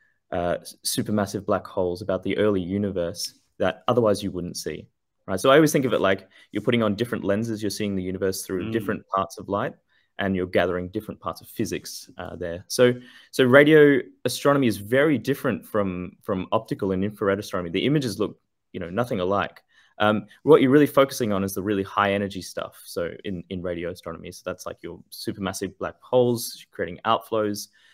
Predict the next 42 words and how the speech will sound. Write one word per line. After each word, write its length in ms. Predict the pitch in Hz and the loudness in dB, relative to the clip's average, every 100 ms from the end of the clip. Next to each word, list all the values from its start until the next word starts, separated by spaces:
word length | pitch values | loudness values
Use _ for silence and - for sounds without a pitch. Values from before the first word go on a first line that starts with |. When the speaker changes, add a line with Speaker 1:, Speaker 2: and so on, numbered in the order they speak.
| _ | _
Speaker 1:
you 40 | - | -18
know, 40 | |
supernova, 920 | - - - 143 120 113 104 104 92 - | -10 -2 -2 0 -2 0 0 0 -2 -8
exploding 440 | - - 95 85 | -12 -2 -2 -4
stars, 420 | - - 95 92 | -10 -4 -4 -4
those 160 | 95 92 | -6 -8
kind 120 | 95 | -8
of 60 | - | -10
things. 160 | 90 | -4
That's 180 | 117 127 | 0 0
what 120 | 117 | 0
the 80 | 110 | -2
radio 320 | 95 92 95 | 0 0 0
really, 320 | 85 87 85 - _ | -6 -8 -10 -14 _
uh, 160 | 87 87 | -18 -16
hones 400 | - 98 92 87 | -10 -6 -6 -8
in 100 | 85 | -10
on. 160 | 85 - _ _ _ - | -12 -16 _ _ _ -4
Um, 320 | 95 92 95 - - _ | 0 0 0 -6 -20 _
whereas 400 | 98 101 98 95 | 4 6 6 2
the 140 | 104 - | 0 2
optical 720 | 151 - - 147 139 135 - | 2 0 0 2 2 0 -4
and 200 | 92 90 | -6 -4
the 120 | 73 | -4
infrared 380 | 104 - 107 98 | -4 0 2 2
are 40 | |
really 280 | 101 101 98 - | 0 -2 -4 -8
looking 340 | 104 101 92 | -8 -6 -6
at 160 | 87 - | -8 -12
the 80 | 80 | -16
stars, 560 | - - 104 101 101 | -8 0 2 2 0
and 100 | 98 | -2
they're 60 | 90 | -6
looking 240 | 90 95 | -6 -10
at 100 | 87 | -12
the 120 | 82 - | -14 -4
dust 320 | 104 95 - | -2 -2 -6
inside 280 | 90 - - | -12 -12 -12
of 120 | 87 | -10
galaxies. 480 | 85 - - - - | -12 -12 -16 -18 -12
So 160 | - | -2
I, 60 | 113 | 0